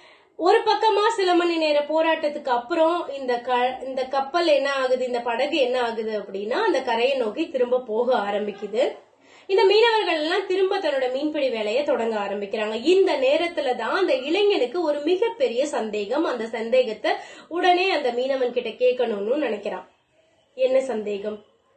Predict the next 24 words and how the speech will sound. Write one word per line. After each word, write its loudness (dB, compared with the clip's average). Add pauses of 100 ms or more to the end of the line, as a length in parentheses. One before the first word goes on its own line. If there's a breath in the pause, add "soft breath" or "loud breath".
மீனவன் 2
கிட்ட -4
போய் -4
கேக்குறான், -2 (680 soft breath)
"வாழவே 2
விருப்பம் 0
இல்லாம 0
தான் 2
நான் 2
இந்த 0
கடற்கரைக்கு 0
வந்தேன். -2 (160)
ஆனா -2
எனக்கே 2
இந்த -4
சுழல் 0
காற்றை -2
பார்த்த -2
உடனே 0
மனசு 0
ஒரு 2
நிமிஷம் -4
பதபதச்சு -2
போயிருச்சு. -8